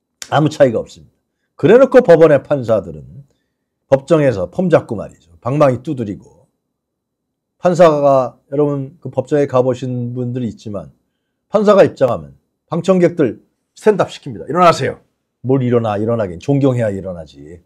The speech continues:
어? 네.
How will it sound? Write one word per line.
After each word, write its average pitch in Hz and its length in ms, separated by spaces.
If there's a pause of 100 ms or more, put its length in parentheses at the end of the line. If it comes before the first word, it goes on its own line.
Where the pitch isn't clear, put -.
어? 185 260 (4000)
네. 87 140